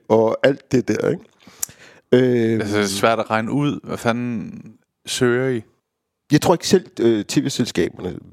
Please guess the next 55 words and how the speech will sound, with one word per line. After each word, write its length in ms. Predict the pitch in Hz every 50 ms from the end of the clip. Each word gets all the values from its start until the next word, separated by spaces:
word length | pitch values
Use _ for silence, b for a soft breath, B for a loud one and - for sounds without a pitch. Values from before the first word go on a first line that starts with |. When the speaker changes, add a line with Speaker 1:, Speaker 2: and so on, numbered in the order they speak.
| _ -
Speaker 1:
øh, 240 | - 95 87 82 80
ved 160 | - - - -
det. 200 | - - - - -
Altså, 300 | 110 104 104 98 87 - - -
Speaker 2:
Ah, 160 | 127 113 87 110
okay. 140 | 110 107 -
Speaker 1:
øh, 80 | 92 -
altså, 160 | - - - -
jeg 120 | 110 107
tror 140 | - - 127
bare, 160 | 117 127 113 107 - -
de 80 | 127
er 40 | 117
sådan, 320 | 110 - - 131 117 98 - _ b b b b b b b b b b -
og 180 | - 113 -
det 80 | - 160
er 40 | 156
også 260 | 117 120 123 - - -
deres, 340 | 127 127 147 - - - 156
øh, 540 | 143 131 117 107 101 95 92 90 87 82 -
øh, 200 | - - 78 90 - - -
de 60 | - 214
er 40 |
en 60 | 180 147
forretning, 600 | - 95 85 - 101 104 131 - - 233 185 120
de 40 | 123
er 40 | 131
købmænd, 460 | - - - 147 208 233 226 170 -
det 120 | - 143 -
skal, 160 | - 151 139 -
det 80 | 175 170
skal 140 | - - 165
køre, 360 | - - 120 95 90 85 73 - 58 - _ _ _ _ _ _ _ _ _ _ _ -
det 80 | 156
skal 140 | - - - -
køre 240 | - - - - -
Speaker 2:
Ja. 80 | 120 120
Speaker 1:
rundt, 220 | 135 170 - - B B B B B B B B -
og 100 | - 123 - _ -
det 100 | 226 220
er 60 | 185
også 180 | - 147 - -
fair 200 | - 185 180 208
nok, 200 | 214 214 208 214 _ _ _ _ _ _ _ _ _ _ -
men 240 | 131 139 143 139 139
så 200 | - - 170 160
bare 220 | 151 - 147 151
lad 80 | 147 139
være 140 | 131 135 120
med 80 | 113
at 60 | 127 127
lægge 180 | 117 110 -
sådan 180 | - 131 120 110
en, 360 | 101 - - - 71 95 104
en 120 | 98 -